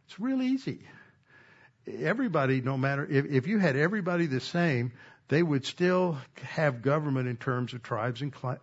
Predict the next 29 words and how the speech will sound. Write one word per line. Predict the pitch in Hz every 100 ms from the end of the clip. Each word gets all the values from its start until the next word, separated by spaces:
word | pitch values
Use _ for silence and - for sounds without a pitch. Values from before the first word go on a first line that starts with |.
| - -
clans | - 127 127 131
and | 123 107
whatever, | 123 151 156
but | 120 131
they | 120
really | 120 151 160
wouldn't | 139 135 117
be | 123
div-, | 117 107 - 143
divided | 120 117 120 113 107
up | 165 180
that | 120 107
much. | 110 113
It'd | 139 113
be | 120
all | 120 127
part | 120 110
of | 110
the |
same | 110 123 110
thing. | 104 160 143 117 - - - - - -
But | 143 135
when | 156 165
you | 151
get | 135 147 139 139 - - 123 110
the | 120
division | 120 104 160 160 156
of | 135 117
languages, | 113 135 175 156 135 107 123 110